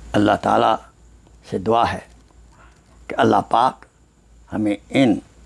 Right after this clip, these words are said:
पर गौर करने की तौफीक अता फरमाए और अपनी ज़िंदगी इनके मुताबिक ढालने की तौफीक अता फरमाए। वो आखिर दावाना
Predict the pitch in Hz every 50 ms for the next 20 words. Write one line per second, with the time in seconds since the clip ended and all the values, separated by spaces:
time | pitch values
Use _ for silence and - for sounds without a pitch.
0 | - - - - - - 107 101 87 92 98 110 127 135 - - 131 120 120 123
1 | 123 117 135 123 - - 107 92 - - 117 110 - 113 - 110 101 - - 92
2 | 98 92 104 - - - - - - _ - - - - - - - - - -
3 | - - 110 104 - - - - 113 113 - - 123 113 101 90 101 120 123 120
4 | 120 110 - 107 - - - - - - - - - - 101 98 - 104 85 -
5 | - 101 98 - - - - - 90 90 92 92 90 - - - - - - -
6 | - - - - - - - - - - - - - - - _ - - - -
7 | - - - - - - - - - - - - - - - - - - - -
8 | - - - - - 117 117 113 - - 107 95 101 110 110 110 107 95 101 95